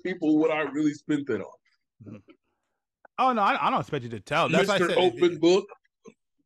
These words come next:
Speaker 2: well, yeah. 'Cause I'm not doing nothing wrong with it. Like I said, I reinvested in what we're doing
Speaker 1: I
Speaker 2: here.
Speaker 1: didn't do anything wrong with mine either.
Speaker 2: Well, we don't know that. Like I said, you
Speaker 1: Uh-huh.
Speaker 2: could, you could be spe-, like, like you, like I said, you could be telling
Speaker 1: Look,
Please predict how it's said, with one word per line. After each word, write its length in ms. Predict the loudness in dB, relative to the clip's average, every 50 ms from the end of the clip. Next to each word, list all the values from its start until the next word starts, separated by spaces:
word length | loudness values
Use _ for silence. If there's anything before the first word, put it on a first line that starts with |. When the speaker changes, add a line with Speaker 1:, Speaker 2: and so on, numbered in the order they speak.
| _
Speaker 2:
well, 120 | -4 -4 -2
yeah. 240 | -2 -2 -4 -4 -6 -12 -20 _ _ _ _ _ _ _ _ _ _ _
'Cause 100 | -8 -4
I'm 160 | -2 0 0 2
not 140 | 0 2
doing 160 | 2 0 0 0
nothing 240 | -2 -2 -2 -2 0
wrong 180 | 0 0 0
with 100 | 0 -2
it. 120 | -6 -8 -6
Like 240 | -4 -4 -2 -2 -2
I 60 | -4
said, 160 | -4 -4 -4
I 60 | -4
reinvested 640 | -2 -4 -4 -6 -6 -6 -6 -6 -6 -10 _ -20 -20 _ _ _ _ _ _
in 80 | -8 -6
what 120 | -4 -4
we're 80 | -4 -4
doing 220 | -4 -4 -4 0 0
Speaker 1:
I 40 | 0
Speaker 2:
here. 80 | 0 2
Speaker 1:
didn't 60 | 2
do 120 | 2 2
anything 280 | 2 2 2 0 0 2
wrong 180 | 2 0 0
with 80 | 0 -2
mine 260 | -2 -4 -2 -2 -2
either. 260 | -2 -2 -4 -4 -6 -8 _ _ _ _ _ _ _ _ _ _ _ _ _ _ _ _ _ -16
Speaker 2:
Well, 140 | -14 -12 -8
we 120 | -8 -6
don't 220 | -6 -8 -10 -12
know 160 | -14 -16 -16 -14
that. 300 | -12 -12 -12 -12 -12 -16 _ _ _ _ _ _ _ _ _ _ _ _ _ _
Like 140 | -12 -6 -6
I 60 | -6
said, 200 | -4 -4 -4 -2
you 60 | 0 -2
Speaker 1:
Uh-huh. 100 | -2 -2
Speaker 2:
could, 220 | -2 -2 -2 -4 -8 _ _ _ -8
you 100 | -6 -2
could 140 | -2 0 0
be 80 | -2
spe-, 220 | -4 -4 -6 -6 -6 -4 -4 -4 -2
like, 180 | 0 0 0 0
like 120 | -2 -2
you, 160 | -2 -4 -6 -6 -6 -4
like 140 | -2 -2 0
I 80 | -2 -4
said, 220 | -6 -8 -12 -10 -10
you 80 | -10
could 120 | -8 -6 -6
be 120 | -6 -8
telling 320 | -6 -4 -4 -2 0 0
Speaker 1:
Look, 200 | 0 0 -2 -4